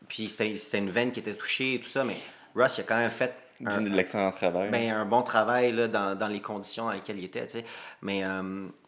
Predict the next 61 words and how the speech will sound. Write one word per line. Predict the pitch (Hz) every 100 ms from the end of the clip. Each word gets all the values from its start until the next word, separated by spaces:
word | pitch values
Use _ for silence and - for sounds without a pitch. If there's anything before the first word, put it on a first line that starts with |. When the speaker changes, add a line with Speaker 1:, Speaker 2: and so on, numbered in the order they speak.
| _ - -
Speaker 1:
mais | 104 104 - - -
des | - 117
fois, | 113 147 147
la, | 131 123 - -
la | 120
différence | 113 - 120 127 131
entre | 120 113
un | 107 107 104 98
bon | 107 113
cutman | 110 - 110 117
ou | 104
un | 98
mauvais | 98 101
cutman, | - 107 120
c'est | 113
le | 95
combat. | - 95 101 92 -
Tu | -
viens, | 101 101
tu, | - 110
tu, | - 110 92 -
tu | -
perds | - 107
ton | - 104
combat, | 107 101 113 120 123 117 -
tu, | - 107
euh, | 101 104 98
Speaker 2:
Ouais. | 98 - -
Speaker 1:
l'arbitre | 113 104 98 104 113
arrête | 107 110 107
le |
combat | 101 107 101 117 123 117
ou |
quoi | - 95
que |
ce | 90
soit, | - 110
là, |
Speaker 2:
Puis | 101
au | 123
Speaker 1:
tu |
sais. |
Speaker 2:
fond, | 160 151 -
tu | -
payes | 117
pour | 113 92
l'expérience, | 87 - 82 85 92 87
là, | 85
tu | -
payes | 92 85
pas | -
pour | 87 90
le | 85
nombre | 85 87
de | 85
temps | 85 90
que | -
tu, | -
euh, | 80 78 82
tu | -
mets, | - 87